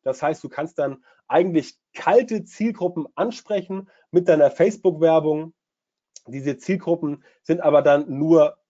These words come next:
theoretisch kalt, weil sie ja auf den Leuten basieren, die das schon kennen von dir, sprich, sie haben dieselben Interessen. Und das ist natürlich ein, äh, Vorteil für dich, weil du dann nicht immer alles doppelt und dreifach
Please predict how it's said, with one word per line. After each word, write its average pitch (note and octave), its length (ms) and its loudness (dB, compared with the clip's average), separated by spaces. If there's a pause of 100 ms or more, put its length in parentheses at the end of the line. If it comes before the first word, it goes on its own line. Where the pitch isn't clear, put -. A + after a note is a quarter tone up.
theoretisch E3+ 580 0
kalt, D#3 380 0
weil C#3+ 180 0
sie D3 100 -6
ja C#3+ 140 2
auf C3+ 160 -6
den D3 160 -2
Leuten C3+ 280 0
basieren, C3+ 480 -2 (160)
die D#3 60 -10
das C#3+ 160 0
schon B2+ 160 -8
kennen F3+ 220 -2
von E3 200 -2
dir, D3 140 -4
sprich, - 260 -10
sie C3 140 -6
haben C#3 140 -6
dieselben C#3+ 360 -4
Interessen. F3+ 580 -2 (380)
Und E3 220 4
das C#3+ 140 0
ist D#3+ 120 -6
natürlich D3 540 -2
ein, C3+ 260 -4
äh, B2+ 600 -6
Vorteil F3+ 360 2
für D3+ 140 -6
dich, D3+ 280 -4 (200)
weil C3 120 -2
du C3 60 -4
dann C3 140 2
nicht B2+ 140 -4
immer B2+ 180 0
alles B2 200 -2
doppelt B2 200 -6
und B2 80 -2
dreifach B2 420 -2